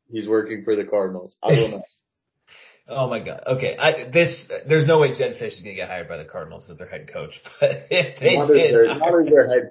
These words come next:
Speaker 1: coach, but I'm, I'm saying, like, there was an article that
Speaker 2: Oh,
Speaker 1: made the connection
Speaker 2: as, like, their
Speaker 1: between
Speaker 2: offensive coordinator or something?
Speaker 1: some sort of position that made
Speaker 2: I
Speaker 1: the
Speaker 2: don't feel like
Speaker 1: connection.
Speaker 2: he's gonna leave. I feel like
Speaker 1: No,
Speaker 2: he's
Speaker 1: I don't
Speaker 2: just
Speaker 1: think so. I don't think so either. I just thought it was wild and it was such a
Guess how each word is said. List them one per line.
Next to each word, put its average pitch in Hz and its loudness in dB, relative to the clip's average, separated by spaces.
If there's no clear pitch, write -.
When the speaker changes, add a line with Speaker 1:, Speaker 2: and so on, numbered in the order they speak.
Speaker 1:
coach, 117 2
but 107 -4
I'm, 107 -4
I'm 107 -8
saying, 113 -2
like, 104 -6
there 135 4
was 131 2
an 160 0
article 104 -2
that 117 4
Speaker 2:
Oh, 123 4
Speaker 1:
made 131 0
the 139 -10
connection 135 -6
Speaker 2:
as, 147 0
like, 147 0
their 151 0
Speaker 1:
between 135 2
Speaker 2:
offensive 139 -4
coordinator 131 -6
or 160 -6
something? 165 -12
Speaker 1:
some 180 0
sort 156 0
of 143 -4
position 117 -8
that 117 -2
made 123 0
Speaker 2:
I 170 4
Speaker 1:
the 214 4
Speaker 2:
don't 220 -2
feel 214 4
like 190 4
Speaker 1:
connection. 170 -8
Speaker 2:
he's 147 -8
gonna 127 -8
leave. 107 -10
I 127 -8
feel 160 2
like 143 4
Speaker 1:
No, 143 2
Speaker 2:
he's 147 2
Speaker 1:
I - 2
don't 180 -2
Speaker 2:
just 175 0
Speaker 1:
think - -18
so. 160 2
I 147 0
don't 170 -4
think 165 -8
so 143 -2
either. 135 -2
I 107 -2
just 113 -16
thought 123 -2
it 110 -4
was 110 -10
wild 117 -2
and 120 -12
it - -18
was - -20
such - -8
a - -20